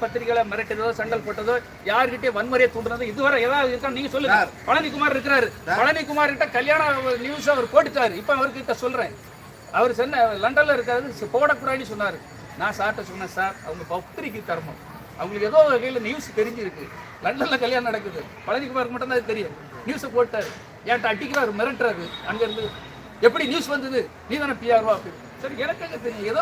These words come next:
Speaker 1: வகையில அவங்க பத்திரிகையாளர், பத்திரிகையாளரை மிரட்டலாம் முடியாது. அதுக்கப்புறம் அதே இதை நம்ம செய்வோம் அப்படின்னு சொல்லி சொன்னா நம்ப மாட்டீங்க சார்.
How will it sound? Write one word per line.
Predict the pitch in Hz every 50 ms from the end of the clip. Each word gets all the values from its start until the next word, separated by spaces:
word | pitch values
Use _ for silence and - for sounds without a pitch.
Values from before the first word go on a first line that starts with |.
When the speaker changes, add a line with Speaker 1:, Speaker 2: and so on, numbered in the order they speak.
| 370 320
Speaker 1:
வகையில | 269 262 262 269 285 320 285
அவங்க | 254 240 226 -
பத்திரிகையாளர், | 226 233 - 370 - - 233 196 165 143 135 135 - - -
பத்திரிகையாளரை | 190 - 349 403 349 311 285 254 240 214
மிரட்டலாம் | 220 269 - 302 262 254 233 220
முடியாது. | 185 170 160 147 - - - - - - - - - - - - - - - - - - - - - - -
அதுக்கப்புறம் | 240 330 302 370 349 339 302 277
அதே | 269 302 302 302 285 269 262 254 247 247
இதை | 254 311 320 285
நம்ம | 294 - 311 - -
செய்வோம் | 330 349 330 277 254 262 262
அப்படின்னு | 240 226 214 208
சொல்லி | 240 254 254 240 214 202 202 196 185 - - - -
சொன்னா | - 294 330 359 302 277
நம்ப | 269 277 277
மாட்டீங்க | 262 247 233 226 214 185 220
சார். | 233 254